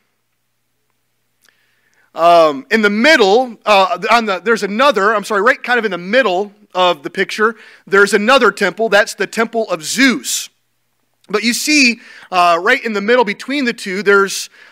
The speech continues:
uh, the court of Pan and Nymphis. Next, next picture, please. Uh, this is the court of Pan, the court of Nymphis.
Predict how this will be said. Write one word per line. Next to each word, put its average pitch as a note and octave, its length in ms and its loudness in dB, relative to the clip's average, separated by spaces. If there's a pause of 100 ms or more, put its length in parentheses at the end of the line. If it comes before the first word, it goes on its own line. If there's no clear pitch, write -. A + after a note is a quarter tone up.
(100)
uh, E3 260 2
the D#3+ 140 -6
court B3+ 360 -2
of G3+ 140 -6
Pan F#3 540 0 (240)
and F#3 240 0
Nymphis. G3+ 600 -2 (220)
Next, G#3+ 480 -2
next A3+ 300 -4
picture, G3+ 300 -8
please. B2 520 -14 (800)
Uh, - 80 -2
this C4 340 2
is A3+ 280 -2
the A3 80 -4
court A3 540 2
of F3+ 200 -8
Pan, F#3 420 0
the E3+ 80 -6
court G3+ 300 0
of D3 240 -8
Nymphis. E3+ 560 -4